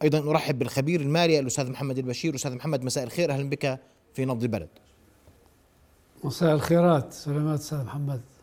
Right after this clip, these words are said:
Speaker 2: ولضيفك الكريم.
Speaker 1: أهلا بك. دكتور خير، أبدأ منك، وأنا بدي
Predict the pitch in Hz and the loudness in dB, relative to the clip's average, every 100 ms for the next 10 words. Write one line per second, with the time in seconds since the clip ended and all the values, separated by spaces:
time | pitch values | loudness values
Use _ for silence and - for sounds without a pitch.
0 | - 143 139 160 151 135 139 120 143 139 | -10 -6 0 2 2 -2 -10 -8 -6 -6
1 | 117 - _ _ _ _ _ - 127 127 | -6 -14 _ _ _ _ _ -2 0 0
2 | 101 - - - 202 170 202 190 165 175 | -2 -8 -16 0 2 4 4 4 4 4
3 | 190 175 170 160 160 - 117 107 127 127 | 2 2 2 0 -2 -10 -14 -8 -8 -8